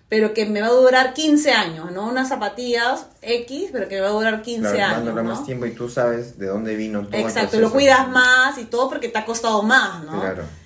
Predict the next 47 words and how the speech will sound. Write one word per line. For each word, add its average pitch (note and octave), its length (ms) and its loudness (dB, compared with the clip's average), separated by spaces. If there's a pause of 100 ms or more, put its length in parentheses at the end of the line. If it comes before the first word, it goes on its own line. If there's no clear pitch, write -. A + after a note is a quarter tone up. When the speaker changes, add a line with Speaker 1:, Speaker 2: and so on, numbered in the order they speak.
Speaker 1:
Entonces G#3 300 -10
así A#3 280 -4
es, A3 180 -4
por G#3 160 -4
ejemplo, G3+ 500 0
¿no? G3 300 -4
Una G#3+ 360 -4
fast A#3 380 -6
fashion B3+ 420 -4
que G#3+ 80 -14
comienza A3 520 -4
a A3+ 80 -8
tener G3+ 300 -6
esta, A3+ 520 -4
esto, A3+ 420 -10
este A#3 160 -10
movimiento A3+ 640 -4
de A3+ 140 -4
H A3+ 200 -8
y A3+ 80 -2
M A#3 200 -4
con G#3 160 -6
su, E3+ 280 -10 (680)
con G#3 200 -2
Speaker 2:
Con F#3+ 100 -8
Speaker 1:
su, - 80 -4
Speaker 2:
Conscientious. G2 500 -2
Speaker 1:
con G3 200 -6
Conscientious, G#3 760 -6 (260)
pero G3 440 0
que G3 160 -2
pues A3 240 -4
muchos A3+ 260 0
lo A#3 80 2
critican, F#3 600 -2
Speaker 2:
Es D#3 80 -10
que - 60 -6
en E3+ 60 0
Speaker 1:
¿no? F#3+ 60 0
Speaker 2:
verdad B3+ 160 2
es - 40 -6
complicado A#2+ 500 -2
cómo C#3 200 -4
una C#3 160 -4
marca C3 340 -2
fast C3 240 -8
fashion D3 460 -4